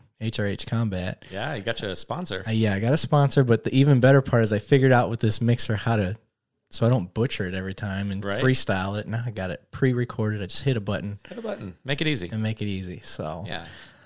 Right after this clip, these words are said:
Speaker 1: All right. Well, let's get into what we're gonna talk about today. First off, I have Chris Hatchett with me. He's an Army veteran. Um, he couldn't get in the Air Force, apparently, so.
Speaker 2: <laughs>
Speaker 1: Uh,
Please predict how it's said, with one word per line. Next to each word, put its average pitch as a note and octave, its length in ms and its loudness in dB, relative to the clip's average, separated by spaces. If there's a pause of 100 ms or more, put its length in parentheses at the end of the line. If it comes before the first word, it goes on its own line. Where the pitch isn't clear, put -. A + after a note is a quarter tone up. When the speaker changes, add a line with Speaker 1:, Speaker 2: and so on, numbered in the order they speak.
(140)
Speaker 1:
All G3 120 6
right. F3 420 4 (200)
Well, G#3+ 380 8 (440)
let's D#3+ 200 4
get E3+ 160 8
into D#3+ 280 8
what B2 260 4
we're C3+ 120 2
gonna A#2+ 160 4
talk A#2+ 260 4
about A2+ 200 2
today. G#2 120 2
First - 380 2
off, G#2 260 0
I C3+ 60 0
have B2 160 -2
Chris C#3+ 220 2
Hatchett G2 260 -4
with F#2 100 -10
me. F#2+ 80 -10
He's A#2 180 -6
an G2 200 -8
Army C#3+ 260 0
veteran. A2+ 440 -6 (480)
Um, G2 360 -4 (400)
he B2 140 -8
couldn't B2 200 2
get B2+ 120 2
in C3 80 4
the B2+ 100 4
Air G#2 120 2
Force, G#2 260 -4
apparently, G#2 400 -4
so. G2 180 -2
Speaker 2:
<laughs> - 220 0 (1040)
Speaker 1:
Uh, G#2+ 380 0